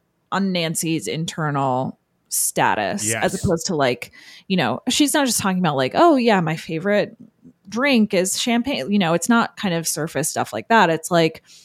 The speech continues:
Speaker 1: "Well, I resent my son because he's too much like me,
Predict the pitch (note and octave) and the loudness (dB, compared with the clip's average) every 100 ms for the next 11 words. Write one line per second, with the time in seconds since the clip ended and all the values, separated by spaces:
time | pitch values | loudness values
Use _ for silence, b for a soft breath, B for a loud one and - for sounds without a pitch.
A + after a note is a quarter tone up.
0 | b - F#3 F3+ F3 D3+ - G3 G3 G3 | b 0 4 6 6 2 0 0 2 0
1 | F#3+ F#3+ F#3+ G3 F3+ F#3 F3 E3+ F#3+ - | 0 -2 -2 -4 -2 -2 -2 -4 -6 -4
2 | F3+ - F#3 E3 - D3 D#3 - D3 C#3+ | -4 -4 -4 -4 -4 -4 -4 -4 -8 -6
3 | C3 | -4